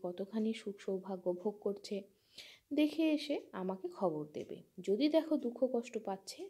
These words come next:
তাহলে তার বিধান করতে হবে তো। বিধাতা পুরুষের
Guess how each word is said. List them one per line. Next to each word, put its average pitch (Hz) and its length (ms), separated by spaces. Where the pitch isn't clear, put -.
তাহলে 202 320
তার 196 280
বিধান 175 440
করতে 180 420
হবে 175 200
তো। 302 360
বিধাতা 349 340
পুরুষের 269 480